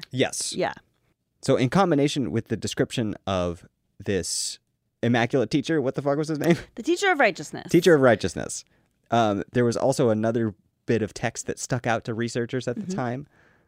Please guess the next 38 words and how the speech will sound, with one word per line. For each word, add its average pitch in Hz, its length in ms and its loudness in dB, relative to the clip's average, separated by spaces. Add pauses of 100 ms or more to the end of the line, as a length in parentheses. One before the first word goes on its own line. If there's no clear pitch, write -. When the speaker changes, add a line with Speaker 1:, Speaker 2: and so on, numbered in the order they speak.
(220)
Speaker 1:
uh, 98 320 2 (120)
called 104 260 -4
the 101 80 -6
Son 120 320 0
of 90 160 -2
God 98 340 0
text, - 460 -8 (720)
most 131 340 0
of 123 100 2
which 123 140 0
is 107 100 -2
obscured, 101 560 0
but 101 120 -2
there's 95 160 -4
one 107 240 -4
column 101 600 -4
that's - 320 -10
available. 92 640 -4 (520)
Speaker 2:
Oh, 226 40 0
yeah, 220 120 0
everything 269 340 0
was 285 120 0
written 202 160 0
in 180 100 0
columns. - 580 -8 (280)
Just - 300 -6 (340)
fun 165 280 -8
fact - 420 -8 (200)
about 160 280 -4
scrolls. - 380 -8
Speaker 1:
I 123 80 4
guess 170 240 4
when 165 160 4
you 151 100 4
live 139 220 4
that 127 180 4
scroll 139 360 2
life, 135 400 0